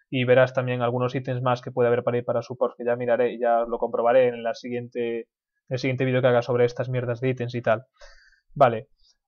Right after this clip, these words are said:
Eh, como podemos ver, lo que estoy haciendo ahora sobre todo es de jungle, porque es, no solo lo que importa a mí, sino lo que están todos pensando qué cojones pasará. Vale, este es lo mismo que el otro, solo que tiene cinco y puedes colocar tres a la vez, ¿vale? O sea, ya lo había explicado, que, creo que lo acabo de explicar, pero lo acabo de liar de nuevo.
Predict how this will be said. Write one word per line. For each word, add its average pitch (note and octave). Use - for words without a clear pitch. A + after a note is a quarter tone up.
Eh, C3+
como C#3+
podemos D#3+
ver, F#3
lo C3+
que C#3+
estoy C#3+
haciendo D#3
ahora D#3
sobre C#3
todo D3
es C3+
de C3
jungle, B2
porque B2+
es, B2+
no C#3
solo C#3+
lo C3+
que C3+
importa C3
a -
mí, C3+
sino C3
lo B2
que B2
están C3+
todos C3+
pensando C3
qué C3
cojones C3
pasará. B2
Vale, C#3+
este E3
es E3+
lo F3+
mismo D3+
que C#3
el F3
otro, F#3+
solo C#3
que C3+
tiene C3+
cinco G3
y D#3
puedes C3
colocar C3+
tres C#3
a C3+
la A#2+
vez, -
¿vale? D#3
O C3+
sea, B2+
ya C3
lo C3+
había C3
explicado, C3
que, A#2+
creo C3
que B2+
lo A#2+
acabo A#2
de A#2
explicar, B2
pero A2+
lo A2+
acabo A#2+
de A#2
liar A#2+
de A#2
nuevo. A#2